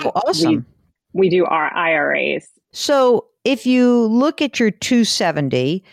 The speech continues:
Speaker 1: he's putting fourteen in the four oh one K. You're both, are you both putting money into I R As? Are you doing six thousand each?
Speaker 2: Yes.
Speaker 1: Okay. And how much are you also doing in the solo four oh one K?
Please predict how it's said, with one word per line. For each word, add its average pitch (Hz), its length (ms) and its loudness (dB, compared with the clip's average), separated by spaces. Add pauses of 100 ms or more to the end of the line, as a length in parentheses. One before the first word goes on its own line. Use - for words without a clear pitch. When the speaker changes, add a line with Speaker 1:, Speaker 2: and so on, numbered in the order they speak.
(220)
Speaker 1:
he's 247 260 0
putting 226 320 0
fourteen 208 580 -2
in 185 120 0
the 180 80 -2
four 170 260 0
oh 165 80 2
one 165 220 0
K. 113 520 -4 (220)
You're 165 200 0
both, 185 380 0 (120)
are 196 40 0
you 185 140 2
both 180 320 0
putting 202 300 0
money 196 260 -2
into 196 220 -4
I 196 180 0
R 196 140 2
As? 202 260 0
Are 165 40 -4
you 160 100 -2
doing 165 240 -2
six - 280 -8
thousand 160 380 -2
each? 202 460 -6 (260)
Speaker 2:
Yes. 185 240 -2 (640)
Speaker 1:
Okay. 156 400 -2 (380)
And 180 540 -2
how 226 320 -4
much 226 380 -4 (180)
are 180 100 2
you 175 140 2 (100)
also 175 440 0
doing 151 380 -2
in 147 160 -4
the 139 120 -2
solo 151 560 0
four 139 320 0
oh 131 60 0
one 123 220 -4
K? 110 400 -8